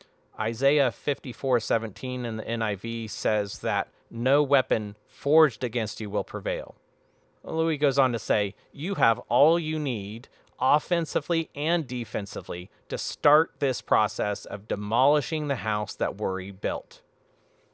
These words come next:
And remember, the goal here is to change the way we think. He describes, you know, we're not just trying to go for, like, a heap of rubble where we tear down this house that worry built. Like, we want to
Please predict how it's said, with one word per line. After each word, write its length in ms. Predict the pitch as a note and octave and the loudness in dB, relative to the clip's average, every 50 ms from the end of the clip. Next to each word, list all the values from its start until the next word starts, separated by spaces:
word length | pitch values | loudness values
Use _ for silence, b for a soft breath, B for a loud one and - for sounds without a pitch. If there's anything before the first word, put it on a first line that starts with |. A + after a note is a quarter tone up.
| _ | _
And 100 | C3+ C3+ | -4 -2
remember, 520 | D3 D3+ D#3 E3+ F3 D#3+ A#2+ F#2 D#2+ - b b b b b - | -2 0 0 0 0 0 0 -2 -4 -6 b b b b b -6
the 120 | C3 B2+ | -6 -6
goal 480 | A#2 A#2 - D#3 D#3 F3 F#3+ G3 G3 D3 | -6 0 4 8 8 10 10 8 6 2
here 420 | A2+ B2+ A#2+ A2+ G#2 G2+ G#2 - | 0 -4 -2 -2 -2 -2 -2 -2
is 160 | - A#2+ A#2 - | -2 -4 -4 -6
to 140 | - A#2 | -10 -12
change 580 | - - - - - D3 D#3 D#3+ D#3+ D#3+ C3+ - | -12 -10 -8 -4 -2 -2 0 0 -2 -2 -2 -2
the 80 | - B2 | -2 0
way 240 | B2 B2+ A#2 A#2 | 2 2 2 2
we 220 | A2+ G#2 A2 G#2+ G2 | 0 -4 -6 -8 -8
think. 580 | - _ - E3 E3 A#2+ F2+ - - - - _ _ _ b b b b b b b b b b b b _ _ _ _ _ _ _ _ - _ _ _ _ | -12 _ -4 -2 -2 -2 -4 -10 -16 -20 -20 _ _ _ b b b b b b b b b b b b _ _ _ _ _ _ _ _ -20 _ _ _ _
He 260 | _ - - E3 F#3 | _ -8 -6 -4 -2
describes, 680 | D#3+ D#3 C3 - - C3+ A2 G#2+ G#2+ G#2 - - - - _ | 0 0 -2 0 0 2 2 2 0 -2 -4 -8 -12 -10 _
you 80 | - B2+ | -4 -2
know, 80 | A#2+ A2+ | -2 0
we're 140 | A#2+ C#3 | 2 2
not 260 | D#3 E3+ E3+ D#3+ - - | 4 4 2 2 0 0
just 320 | - C#3 B2+ - - - | 0 0 0 0 -4 -10
trying 480 | - - C#3+ B2+ A#2+ A#2+ B2+ B2 B2 A2 | 2 4 4 4 4 2 -2 -6 -8 -10
to 320 | - - C3 A#2+ A2+ G#2+ - - B2 | -8 -6 -6 -6 -6 -8 -10 -10 0
go 260 | A2 C3 B2+ B2+ C#3 | 2 4 6 6 4
for, 420 | C3 - - A#2+ A2 A2 A2 G#2 - - | 2 2 2 2 4 4 2 0 0 -4
like, 160 | A2+ A2 - | -4 -6 -6
a 40 | F2 | -10
heap 360 | - - - D3 D3 - - | -12 -6 -4 -4 0 4 4
of 180 | A#2 G2+ G2 | 4 2 2
rubble 460 | G2+ A2 B2 C3 A2 F#2+ F2+ E2+ E2 - _ | 4 4 4 6 4 2 0 -2 -4 -6 _
where 180 | A2 G#2+ A2 | -2 -2 0
we 140 | G#2+ A#2 A2 | -2 -4 -6
tear 340 | - - - A#2+ A#2+ C3 B2+ | -8 -6 -2 0 0 0 2
down 280 | A#2 B2 A#2 A#2 A2+ A2+ | 2 0 0 0 0 -2
this 180 | A2+ G#2+ - | -2 -2 -2
house 500 | - A2+ G2+ G#2 G#2+ G2+ - - - - b b b b b b b b b | -2 -2 -2 -2 -2 -4 -6 -10 -12 -12 b b b b b b b b b
that 180 | - B2+ - - | -2 -2 0 2
worry 300 | A#2+ D3 F3+ F#3+ D#3 A#2+ | 4 6 6 6 6 4
built. 340 | G2+ A2+ G#2 F#2 E2+ - - - | 2 0 0 0 0 -4 -8 -4
Like, 200 | - A#2 A2 - | -2 -2 -2 -2
we 160 | C3 C#3 E3 F#3+ | -2 -2 -2 0
want 360 | F#3 E3 D3 A#2+ G#2+ - - _ _ - | 0 2 2 2 2 -2 -6 _ _ -10
to 140 | A#2 F#2+ | -10 -10